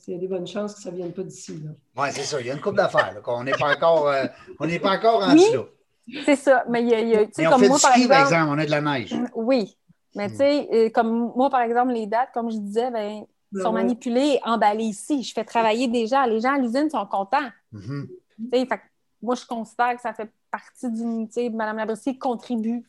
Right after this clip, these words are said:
Speaker 3: à l'économie
Speaker 2: Mais
Speaker 3: d'ici.
Speaker 2: si tu fais tes propres dates, euh, éventuellement, dans ton plan d'affaires, dans ta, dans ta, dans ta vision, euh, tu vas les faire, tu vas, comment ça se fait ? Éclaire-moi, là.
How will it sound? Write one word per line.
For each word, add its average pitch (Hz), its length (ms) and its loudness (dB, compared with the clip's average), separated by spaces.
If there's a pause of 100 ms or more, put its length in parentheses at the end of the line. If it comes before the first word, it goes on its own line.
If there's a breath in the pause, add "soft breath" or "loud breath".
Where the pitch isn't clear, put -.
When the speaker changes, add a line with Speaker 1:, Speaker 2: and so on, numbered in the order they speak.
Speaker 3:
à 208 220 -4
l'économie 208 520 -6
Speaker 2:
Mais 147 80 -2
Speaker 3:
d'ici. - 200 -2
Speaker 2:
si - 100 -8
tu - 60 -2
fais 220 180 0
tes 165 160 -2
propres 170 440 -6
dates, 165 440 -2
euh, 143 160 -4
éventuellement, 151 600 -6
dans 180 140 -4
ton 135 280 -4
plan 147 220 -6
d'affaires, 156 400 -4
dans 143 100 -8
ta, - 180 -10 (380 loud breath)
dans 123 140 -8
ta, 123 380 -4
dans 120 140 -12
ta 139 140 -2
vision, 135 560 -2 (420 loud breath)
euh, 139 60 0
tu 135 200 -6
vas 151 100 4
les 151 120 2
faire, 165 260 0 (140)
tu - 120 -8
vas, 151 240 -2 (360)
comment 180 200 2
ça 190 180 4
se - 140 2
fait ? 226 340 -2 (240)
Éclaire-moi, 156 500 -2
là. 226 160 -4